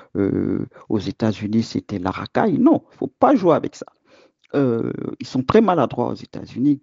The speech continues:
très grossiers de toute façon au niveau de la communication, parce qu'ils pensent tout en termes de muscles et tout et tout. Non, la guerre, c'est du raffinement, c'est une symphonie musicale. Alors, si vous comprenez ça, la musique, c'est pas la, la, la, la, l'abattage,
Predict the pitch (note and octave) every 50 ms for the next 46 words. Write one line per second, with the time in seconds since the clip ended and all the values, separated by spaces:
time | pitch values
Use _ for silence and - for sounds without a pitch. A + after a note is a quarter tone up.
0 | - - - - G#3+ A3+ G#3+ - F#3 F3 - - - C3 A#2 A2+ - - B2+ -
1 | - A#2 - - B2+ B2 A#2+ A2 G#2+ A2 A#2 A2 G#2+ - - B2 A2+ A2+ G#2+ -
2 | - - - - A#2 - - - G#2+ - - A2+ - - A2+ G#2 - - - -
3 | E2+ F2+ E2 D#2+ - A2+ G#2+ G#2+ G2+ G2+ F#2+ G2+ A#2+ D3 C#3+ - - - B2+ A#2
4 | - - B2+ A#2 A2 G#2 - - D3 F#3 A#3 A3+ F3 C3+ G2 A2 G#2+ G#2+ G#2 -
5 | C#3 C3+ C3 C3+ - - A2+ A#2+ G#2+ G2+ A2+ A2+ A2+ A2+ - - - G#2 A#2 B2
6 | - - - - - C3+ C#3 C#3+ C#3 C#3+ C#3 B2 A#2 C#3+ - C#3 D3 D3 - -
7 | C3 B2+ - - - C3 C3+ B2+ - - - - D3 E3 E3+ D#3+ - _ - -
8 | F3+ F3+ F#3+ F3 D3+ C#3+ E3 G3+ A3+ A#3+ A#3 D#3+ A#2 F#2+ _ _ _ _ _ _
9 | _ _ _ _ _ _ _ _ _ - G#2 A2+ A#2+ A#2 - - A2 - - G#2
10 | - - D3 - - - G#2 - - - - B2+ A#2+ - - D#3 C#3+ C3+ - D3
11 | C#3+ D#3 D#3 - - D3+ C#3+ C3+ B2+ C#3+ C#3+ D3+ C#3 E3+ A#3+ C4 - - - C#3
12 | - - _ _ _ - C3+ B2+ C3 C3 C3 A#2 A#2+ - - - - - - -
13 | - _ _ _ - G2+ - - G2 F#2+ - - G2 - G#2+ G2 F2+ - A2 A2+
14 | - - - - - - - - - D3+ B2+ A2 A2+